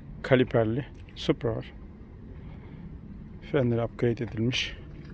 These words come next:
Ee, bonet, bonet diyeceğim, ee, kaput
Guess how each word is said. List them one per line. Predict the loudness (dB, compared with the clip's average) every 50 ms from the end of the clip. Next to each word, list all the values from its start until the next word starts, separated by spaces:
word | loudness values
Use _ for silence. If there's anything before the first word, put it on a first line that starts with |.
| -12 -12 -12 -12 -12 -10 -10 -10 -8 -8 -8 -8 -8 -6 -2 0
Ee, | 2 2 4 2 2 2 2 2 2 0 -2 -4 -6 -8 -10 -12 -10 -4 0
bonet, | 4 8 8 8 8 6 2 -2 -8 -10 -10 -10 -4 0
bonet | 4 6 6 6 4 2 2
diyeceğim, | 2 4 4 4 4 2
ee, | 2 2 0 0 0
kaput | 2 4 6 6 4 4 2 -10